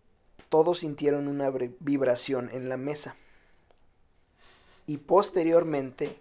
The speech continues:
golpes muy leves pero audibles.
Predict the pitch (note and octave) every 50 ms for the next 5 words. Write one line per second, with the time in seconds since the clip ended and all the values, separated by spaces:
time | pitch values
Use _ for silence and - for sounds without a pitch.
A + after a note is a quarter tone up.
0 | - - C#3 C#3 D3 D3 D3+ D3 - - C#3+ C#3 - C#3+ C#3 D3 D#3+ F#3 G#3+ B3
1 | B3 A#3+ F#3+ E3+ E3 E3 E3+ F#3 G3+ - - - - D3 C3 B2 A#2 A#2 A#2 B2+
2 | C#3 C#3+ C3+ A#2+ A2+ - - - - -